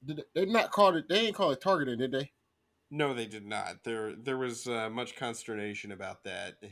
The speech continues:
Speaker 2: <laughs> on, uh, Purdue Twitter and whatnot, so.
Speaker 1: I mean, the man put his elbow in the back of his neck. Like <laughs>
Speaker 2: It was, it was tough, man. It wa-, it was hard to watch, and you just have those,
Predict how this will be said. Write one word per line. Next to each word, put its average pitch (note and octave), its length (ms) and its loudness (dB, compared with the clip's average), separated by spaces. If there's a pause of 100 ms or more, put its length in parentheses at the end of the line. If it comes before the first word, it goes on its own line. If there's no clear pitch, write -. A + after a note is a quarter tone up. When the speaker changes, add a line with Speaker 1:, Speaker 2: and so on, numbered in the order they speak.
Speaker 2:
<laughs> B2 260 -10
on, A2+ 320 -4
uh, G2+ 220 -6
Purdue G#2 260 -10
Twitter G2 520 -10
and F#2 200 -14
whatnot, F2 540 -14
so. F2 420 -16 (380)
Speaker 1:
I D3+ 40 0
mean, E3+ 140 10
the F3 60 6
man G3+ 180 10
put G#3+ 160 4
his E3+ 160 6
elbow G3+ 300 8
in F#3+ 80 2
the E3+ 80 2
back G3+ 380 6
of G3+ 80 2
his F#3 140 -2
neck. G#3+ 420 0 (180)
Like D3+ 360 0
<laughs> - 80 -20 (920)
Speaker 2:
It F#3 140 2
was, D3+ 260 0
it F3 140 0
was F3+ 160 0
tough, C3 340 -2
man. G#2 320 -8
It B2 100 -6
wa-, C#3+ 60 -6
it A#2 200 -6
was D3 120 -6
hard C3+ 180 -4
to G#2+ 60 -8
watch, G#2 720 -6
and G2+ 440 -10
you G#2+ 100 -10
just A#2 240 -12
have B2+ 180 -6
those, A#2 380 -6